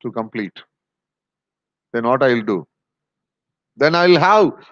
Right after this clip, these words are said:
a group exercise, group, group interviews actually. I can, what I can do, six to eight or eight to ten candidates come.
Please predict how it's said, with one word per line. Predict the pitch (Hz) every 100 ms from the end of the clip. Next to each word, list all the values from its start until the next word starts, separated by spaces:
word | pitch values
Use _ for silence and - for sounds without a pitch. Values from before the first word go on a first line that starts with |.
| _
a | 156
group | 151 170 240 175
exercise, | 160 - 139 135 107
group, | 123 208 151
group | 127 226 202
interviews | 147 135 139 117 104 98
actually. | 107 95 110 87 - _ _ _ -
I | 139
can, | 160 147
what | 170
I | 170
can | 156 156
do, | 156
six | 143 - -
to | 170
eight | 151 156 151
or | 143
eight | 139 156
to | 151
ten | 135 143
candidates | 135 139 143 127 107 -
come. | - 147 139